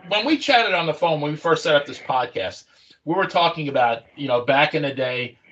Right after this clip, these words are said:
versus W W E. And you made the analogy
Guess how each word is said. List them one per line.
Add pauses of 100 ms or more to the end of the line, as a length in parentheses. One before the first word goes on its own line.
(100)
versus
W
W
E. (500)
And
you
made
the
analogy